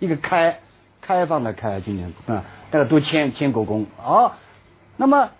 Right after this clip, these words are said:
他怎么会，会一步步做到这么大的呢？哦，这个人啊，就是像那个曾子所说的啊，呃，“为人谋而不忠乎？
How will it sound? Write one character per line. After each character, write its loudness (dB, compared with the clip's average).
他 4
怎 2
么 6
会， 0
会 -2
一 2
步 0
步 2
做 2
到 6
这 2
么 4
大 2
的 -6
呢？ 0
哦， 4
这 2
个 4
人 2
啊， -2
就 6
是 0
像 2
那 2
个 0
曾 0
子 -2
所 -6
说 0
的 2
啊， 2
呃 -4
，“为 6
人 4
谋 0
而 0
不 -4
忠 -2
乎？ -6